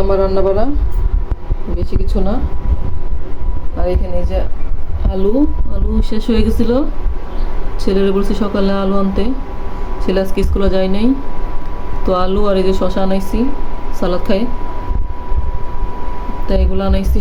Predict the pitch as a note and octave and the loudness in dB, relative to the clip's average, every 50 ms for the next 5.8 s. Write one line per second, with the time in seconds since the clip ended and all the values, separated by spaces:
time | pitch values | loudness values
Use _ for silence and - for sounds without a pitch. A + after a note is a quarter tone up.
0 | G3+ G3+ F#3+ G#3 G#3 - A#3+ C#4+ - - - - - - - - - - - - | 2 2 2 2 2 2 2 0 0 0 0 0 2 2 2 2 2 0 0 0
1 | - - - - - - - - - - - - G3 F#3+ F#3+ G3 G3 G3 G#3+ - | 0 0 0 0 0 0 0 0 0 0 0 0 0 0 2 2 2 2 0 0
2 | G3 F#3+ F#3+ F#3+ F#3+ G3 F#3+ G3+ G3+ - G3 G3 G3 - G3 F#3+ F#3+ G3+ - G3 | 0 2 2 2 2 2 0 0 0 0 0 0 0 0 0 0 0 0 0 0
3 | G3+ F#3+ F#3+ G3 - G3+ G3 G#3 A#3+ B3+ - - - - - - - - - - | 2 2 2 2 2 0 0 -2 -4 -2 -2 -2 -2 0 0 -2 0 0 0 0
4 | - - - - - - - - - - C#3 - F#3 G#3 A3+ A3+ - - - - | 0 0 0 0 0 0 0 0 0 -2 -2 -2 -2 -2 0 0 0 -2 -2 -4
5 | - - - - G#3 F#3+ E3+ F#3+ G3 G#3 G3 - G3+ G3 G3 | -4 -4 -4 -2 -2 -2 -2 -2 -2 -2 -2 0 0 0 -2